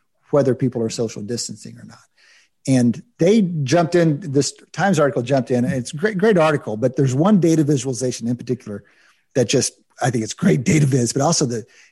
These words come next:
headline here, um, they kinda ran past the headline. So the, the, the question is,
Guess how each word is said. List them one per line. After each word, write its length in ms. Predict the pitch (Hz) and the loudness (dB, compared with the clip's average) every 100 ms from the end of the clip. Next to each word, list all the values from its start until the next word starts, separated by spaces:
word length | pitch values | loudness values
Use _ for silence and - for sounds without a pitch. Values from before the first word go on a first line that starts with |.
| - | -2
headline 440 | 254 262 156 135 | 0 2 0 0
here, 480 | 117 143 120 117 - _ _ _ _ _ | 2 2 2 -2 -8 _ _ _ _ _
um, 400 | 151 147 139 135 - | 0 2 2 -2 -2
they 100 | 147 | 0
kinda 220 | 226 247 | 2 2
ran 240 | 175 208 | 2 2
past 200 | 196 185 | 2 0
the 60 | - | -2
headline. 360 | 143 180 131 - | -2 -2 -4 -4
So 100 | 170 | 0
the, 180 | 156 - | 0 -2
the, 160 | 151 139 | 0 0
the 200 | 131 143 | 0 0
question 320 | 208 220 185 | 2 0 0
is, 140 | 143 | -2